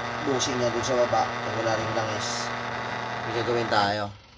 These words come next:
Natuyo ang ano nito, foam sa, ano, sa bushing. Guys, isa tayong barina. Ilagyan natin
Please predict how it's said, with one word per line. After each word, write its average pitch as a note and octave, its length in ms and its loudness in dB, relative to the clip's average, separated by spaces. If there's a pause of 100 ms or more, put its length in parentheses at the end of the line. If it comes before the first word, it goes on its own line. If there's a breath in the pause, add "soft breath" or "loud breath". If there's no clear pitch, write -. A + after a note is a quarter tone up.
Natuyo G#2+ 320 -2
ang G#2 160 -4
ano G#2 80 -6
nito, G2+ 240 -4 (560)
foam A2 160 -2 (1040)
sa, G#2+ 140 0 (420)
ano, G#2 80 0 (400)
sa - 160 0
bushing. A#2 320 2 (1800)
Guys, G2+ 320 -8
isa F#2+ 240 -10
tayong F#2+ 240 -12
barina. G2 400 -8 (480)
Ilagyan G#2 320 2
natin - 220 10